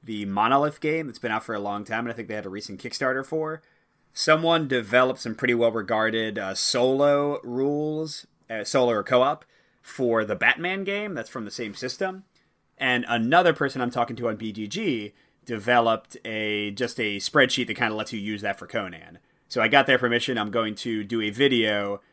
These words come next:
showing those kind of fan-made solo slash co-op rules for Conan, which is a system I totally loved. But the only thing was, uh, we didn't play it very much 'cause it's competitive, and it's not as much fun to be the overlord, kind of the enemy side. So the fact that that can be automated,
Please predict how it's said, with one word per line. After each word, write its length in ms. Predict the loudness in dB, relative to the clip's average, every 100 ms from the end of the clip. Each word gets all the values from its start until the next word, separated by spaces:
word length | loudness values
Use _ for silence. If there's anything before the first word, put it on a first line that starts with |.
| _ -10
showing 560 | 0 4 6 4 2
those 400 | 2 2 0 -4
kind 220 | 0 0
of 160 | 0 -6 -14
fan-made 840 | -6 0 2 2 0 -2 -2 -4 -6
solo 560 | 0 4 4 4 2
slash 300 | -2 -4 -4
co-op 340 | 0 4 4 2
rules 360 | -8 -6 -10
for 180 | -8 -8
Conan, 520 | 0 0 0 -4 -8 -12 _ _ -10
which 140 | -4
is 60 | -2
a 20 |
system 340 | 0 0 0 0
I 100 | -2
totally 440 | 0 2 2 2
loved. 440 | 4 4 4 -2 -20 _ _ -12
But 100 | 0
the 80 | 2
only 100 | 2
thing 140 | 4
was, 260 | 4 4 2
uh, 140 | 2
we 60 | 2
didn't 160 | -2
play 160 | 2 0
it 60 | 4
very 120 | 2
much 220 | 2 -2
'cause 80 | -12
it's 100 | -14
competitive, 640 | -6 2 4 4 2 2 -2
and 240 | -4 -4
it's 80 | -6
not 140 | -6
as 100 | -6
much 160 | -10 -6
fun 220 | -6 -4
to 40 | -6
be 200 | -6 -6
the 140 | 2
overlord, 600 | 2 2 -2 -2 -4 -8 _ _
kind 160 | -8 -8
of 80 | -6
the 240 | -6 -4
enemy 200 | -4 -4
side. 360 | -2 0 0 -2
So 100 | -8
the 100 | -10
fact 180 | -10 -8
that 60 |
that 120 | -8 -8
can 80 |
be 100 | -6
automated, 600 | -2 0 0 -2 -4 -8